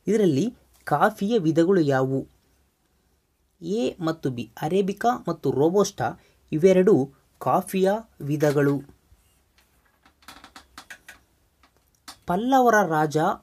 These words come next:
ನಂದಿವರ್ಮನನ್ನು ಸೋಲಿಸಿ, ಪಲ್ಲವರ ರಾಜ ನಂದಿವರ್ಮನನ್ನು ಸೋಲಿಸಿ ಕಂಚಿಯನ್ನು ವಶಪಡಿಸಿಕೊಂಡ ಚಾಳುಕ್ಯರ ದೊರೆ ಯಾರು? ಎರಡನೇ ವಿಕ್ರಮಾದಿತ್ಯ.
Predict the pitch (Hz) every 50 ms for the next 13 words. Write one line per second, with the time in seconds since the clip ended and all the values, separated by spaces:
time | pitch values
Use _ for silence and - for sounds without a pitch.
0 | _ - 160 151 151 180 202 196 247 220 196 190 180 170 175 165 160 151 151 151
1 | 147 143 - - 143 139 143 139 - - 156 196 - - _ _ _ _ _ _
2 | _ _ - 143 151 190 220 226 214 202 185 170 147 147 143 143 143 151 147 147
3 | 139 139 151 185 185 233 226 202 180 160 156 151 143 143 143 139 139 - 139 139
4 | 139 - - 180 220 - - _ _ _ _ _ _ _ - 170 208 262 269 -
5 | - 262 240 226 185 170 175 - 180 - 160 170 - - 151 - 147 147 139 151
6 | 156 156 - - 151 139 175 233 - - - 190 180 165 147 147 139 147 151 -
7 | - 139 139 135 139 135 131 135 - - _ _ _ _ _ _ _ _ _ _
8 | _ _ _ _ _ _ _ _ _ _ _ _ _ _ _ _ _ _ _ _
9 | _ _ _ _ _ _ _ _ _ _ _ _ _ _ _ _ _ _ _ _
10 | _ _ _ _ _ _ _ _ _ 151 135 151 156 175 202 202 233 233 240 254
11 | 262 262 - _ 170 160 165 - - 196 202 196 180 165 147 139 139 - - 123
12 | 113